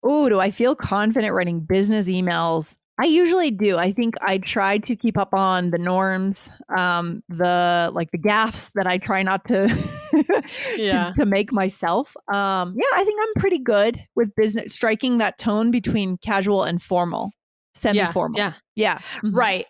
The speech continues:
Speaker 2: And it's, and always depends who you're writing to as well. Like, if you're writing to me, we might write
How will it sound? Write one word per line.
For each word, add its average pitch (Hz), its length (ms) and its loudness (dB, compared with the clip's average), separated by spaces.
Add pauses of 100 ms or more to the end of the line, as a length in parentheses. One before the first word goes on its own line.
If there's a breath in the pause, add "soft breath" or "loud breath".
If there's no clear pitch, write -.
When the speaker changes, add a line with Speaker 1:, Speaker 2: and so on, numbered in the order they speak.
Speaker 2:
And 262 120 0
it's, 302 160 0
and 320 220 0
always 339 300 0
depends 214 440 -4
who 226 140 -2
you're 190 320 -2
writing 202 640 -2
to 175 200 -4
as 170 180 -4
well. 185 300 0
Like, 190 320 0
if 202 160 -4
you're 220 180 2
writing 196 440 -2
to 190 540 -2
me, 254 460 0
we 233 220 0
might 208 280 -2
write 202 300 0